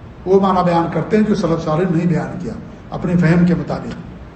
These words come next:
اس لیے یہ بہت ضروری ہے کہ ہم قرآن و حدیث کو سلف صالحین کے فہم کے مطابق سمجھیں۔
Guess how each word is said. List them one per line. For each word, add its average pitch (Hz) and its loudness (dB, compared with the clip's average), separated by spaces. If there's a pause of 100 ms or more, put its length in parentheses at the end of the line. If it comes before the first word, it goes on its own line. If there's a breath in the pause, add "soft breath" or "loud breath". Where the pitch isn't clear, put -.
(120)
اس - -4
لیے 180 2
یہ 196 6
بہت 156 2
ضروری 185 6
ہے 196 4 (340 loud breath)
کہ 175 2
ہم 175 6
قرآن 175 6
و 170 4
حدیث 165 0
کو 226 4
سلف 170 0
صالحین 170 0
کے 180 -4
فہم 170 -2
کے 175 -2
مطابق 151 -6
سمجھیں۔ 135 -8